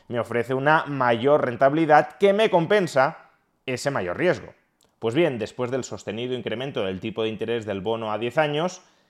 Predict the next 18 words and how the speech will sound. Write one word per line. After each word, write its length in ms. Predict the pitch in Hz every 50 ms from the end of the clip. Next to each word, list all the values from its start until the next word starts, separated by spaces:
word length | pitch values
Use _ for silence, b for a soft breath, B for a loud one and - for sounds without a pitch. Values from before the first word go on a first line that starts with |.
| b b b _
en 120 | - 147 196
estos 240 | 208 208 220 180
momentos, 600 | 165 165 165 190 202 170 - 139 147 151 - - _ _ _ _ _ _ _ _ _
el 120 | 113 120
exceso 680 | 123 123 - - - - 185 196 180 - - 156 139 120
de 140 | 110 110 113
rentabilidad 800 | 107 107 107 104 113 104 101 107 107 113 120 143 147 135 - - b b b b _
que 100 | _ 131
ofrece 680 | 131 127 - 180 185 180 180 - 110 92 78 - _ _
un 240 | - 147 156 151 131
título 440 | - 170 170 - - 139 120 110 107
de 100 | 98 104
renta 260 | 104 110 117 107 113
variable, 640 | 107 117 139 165 156 139 127 110 101 92 - _ _ _
una 300 | _ 156 185 196 190 170
acción, 500 | 147 - - - 170 170 151 120 95 82 - _ _ _ _ _ _ _ _ _
en 240 | 151 185 208 208
relación 640 | 196 190 185 170 156 143 143 170 165 143 117 98 92